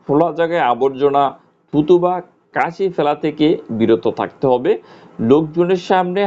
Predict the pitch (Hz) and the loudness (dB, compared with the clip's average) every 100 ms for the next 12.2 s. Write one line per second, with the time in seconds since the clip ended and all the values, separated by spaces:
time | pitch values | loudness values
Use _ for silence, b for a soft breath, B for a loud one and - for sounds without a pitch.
0 | 185 117 110 127 131 127 - 113 131 127 | -2 -2 -2 0 0 0 -4 -2 2 2
1 | 110 113 123 - 160 147 175 226 - - | 2 -6 -4 -2 0 0 -2 -4 -12 -20
2 | - 107 113 117 117 131 - - 127 127 | -6 -2 -2 0 0 0 -2 -18 -18 0
3 | 156 196 113 110 131 113 110 - 107 120 | 4 4 2 -2 -2 0 0 -2 -2 0
4 | 135 143 139 151 139 123 120 143 151 220 | 0 0 -4 -6 -2 -2 0 0 2 0
5 | - _ _ _ 120 123 110 117 - - | -4 _ _ _ -4 -4 0 -2 0 -2
6 | 113 110 107 110 110 139 - 123 104 104 | 0 0 0 -2 -4 -4 -6 -6 -2 0
7 | 101 95 98 101 98 92 - _ _ _ | 0 -2 -2 0 -2 -4 -6 _ _ _
8 | _ _ _ _ _ 202 233 233 247 247 | _ _ _ _ _ 2 4 2 2 2
9 | 156 151 165 214 208 214 214 180 131 127 | 4 0 4 4 4 0 0 0 -2 -2
10 | 190 220 _ _ 120 143 196 170 - 110 | -4 -14 _ _ -2 -2 0 -2 -2 -2
11 | 175 302 143 180 208 226 220 226 151 143 | -2 -4 -4 -4 -4 -4 -2 -2 0 -2
12 | 143 | 0